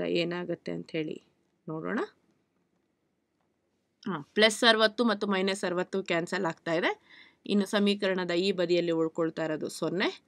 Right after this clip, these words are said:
ಈಕ್ವಲ್ಸ್ ಬಿ ಸ್ಕ್ವೇರ್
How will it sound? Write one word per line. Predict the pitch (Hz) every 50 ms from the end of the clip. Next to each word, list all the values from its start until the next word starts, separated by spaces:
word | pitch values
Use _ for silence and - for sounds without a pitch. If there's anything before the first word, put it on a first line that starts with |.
| _ _ _ _ _ _ _ _ -
ಈಕ್ವಲ್ಸ್ | 180 175 - _ - - 254 440 480 - - - - - _ _ _ _ _ _ _ _ _ _ _ _ _ _ _ _ _ _ -
ಬಿ | 165 160 202 214 220 220
ಸ್ಕ್ವೇರ್ | 208 - - - - - - 202 175 175 202 240 339 427